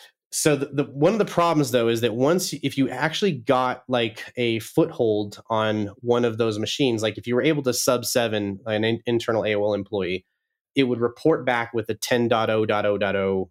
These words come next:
you know, unroutable address, uh, inter-, so internally own-, internal only.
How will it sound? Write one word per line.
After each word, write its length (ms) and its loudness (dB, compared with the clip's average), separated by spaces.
you 60 -2
know, 100 0
unroutable 680 0
address, 640 -4
uh, 380 0
inter-, 320 -2
so 260 0
internally 540 2
own-, 340 0
internal 340 -4
only. 320 -6